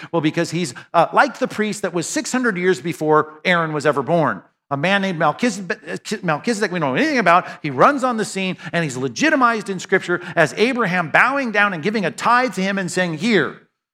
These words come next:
he is a real priest representing God to people and people to God, of all people. He's representing Abraham to God and God to Abraham. And he's not born of the line of Aaron.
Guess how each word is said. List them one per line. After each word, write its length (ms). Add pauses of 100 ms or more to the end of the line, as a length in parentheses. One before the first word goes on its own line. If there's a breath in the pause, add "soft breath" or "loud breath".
(180)
he 140
is 80
a 100
real 300
priest 400
representing 420
God 320
to 80
people 320
and 100
people 260
to 40
God, 320 (460)
of 120
all 200
people. 300
He's 120
representing 600 (440 loud breath)
Abraham 600
to 100
God 380
and 220
God 300
to 140
Abraham. 520 (1040)
And 160
he's 160
not 200
born 220
of 60
the 80
line 220
of 120
Aaron. 380